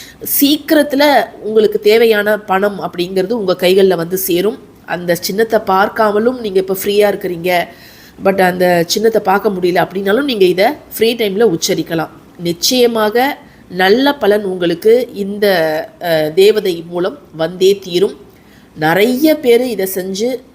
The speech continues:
நல்ல பலன் வந்து அடைஞ்சிருக்கிறாங்க. அதனால தான் நம்ம சேனல்ல இதை நான் உங்ககிட்ட பகிர்ந்துக்கணும் அப்படின்னு சொல்லிட்டு போடுறேன். ரொம்ப இப்போ ஒரு மெடிக்கல் எமர்ஜென்சி, இல்லை ஏதாவது ஒரு எக்ஸாமுக்கு ஃபீஸ் கட்டணும், கேட்டவங்க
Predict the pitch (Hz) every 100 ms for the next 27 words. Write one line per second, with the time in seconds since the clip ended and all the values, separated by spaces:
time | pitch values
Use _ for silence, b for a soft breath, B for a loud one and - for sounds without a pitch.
0 | 165 156 208 262 294 294 202 220 214 -
1 | - - 170 180 240 214 165 180 196 196
2 | - 160 156 160 - B B B 170 202
3 | 214 220 262 202 185 196 208 226 226 214
4 | 214 214 220 226 190 185 175 180 170 196
5 | 226 226 180 220 226 202 190 185 175 170
6 | 180 - 165 170 180 160 156 156 202 -
7 | B B B B - - 208 240 269 294
8 | 202 202 190 185 220 262 254 190 196 202
9 | 202 175 - 185 180 196 202 185 190 247
10 | 226 185 185 220 208 185 190 202 - 170
11 | 175 175 165 208 220 220 202